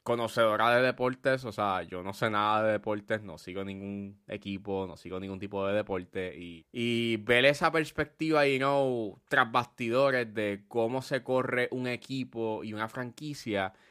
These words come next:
pues me estuvo bastante interesante, y pues que al final se convirtiese como que en este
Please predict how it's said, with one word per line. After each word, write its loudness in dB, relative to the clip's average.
pues -2
me 0
estuvo 0
bastante -2
interesante, -6
y -8
pues 2
que -4
al -2
final -6
se -10
convirtiese -6
como -6
que -10
en -8
este 0